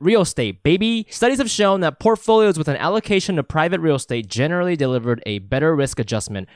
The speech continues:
return with more annual income and lower volatility over the past two decades, thanks to its track record of consistent performance through multiple market cycles. With Fundrise, this level of powerful diversification is now available to you.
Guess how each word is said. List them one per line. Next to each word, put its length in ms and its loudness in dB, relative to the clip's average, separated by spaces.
return 280 -6
with 200 -6
more 260 0
annual 320 -4
income 400 -8
and 220 -10
lower 260 -2
volatility 580 -4
over 280 -10
the 80 -12
past 360 -6
two 140 -8
decades, 460 -6
thanks 300 -2
to 100 2
its 100 0
track 340 0
record 360 -2
of 160 -6
consistent 500 -8
performance 440 -6
through 260 -6
multiple 500 -2
market 340 -6
cycles. 360 -2
With 200 0
Fundrise, 480 2
this 160 0
level 240 4
of 80 -2
powerful 340 0
diversification 840 -4
is 160 -8
now 180 0
available 380 -2
to 100 -10
you. 220 -6